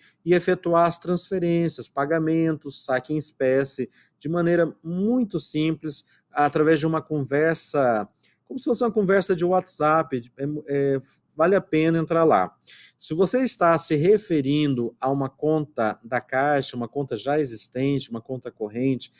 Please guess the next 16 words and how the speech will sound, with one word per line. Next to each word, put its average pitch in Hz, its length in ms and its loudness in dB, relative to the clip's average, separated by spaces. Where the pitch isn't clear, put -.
uma 127 160 -4
conta 120 520 -2
poupança, 160 680 2
aí 170 160 6
eu 185 80 8
te 185 200 -2
recomendo 165 880 0
entrar, 135 640 -2
é, 123 240 4
em 127 100 -2
contato 120 480 -2
com 131 120 -6
uma 131 140 -4
das 120 200 -6
nossas 113 520 -8
agências, 147 800 -2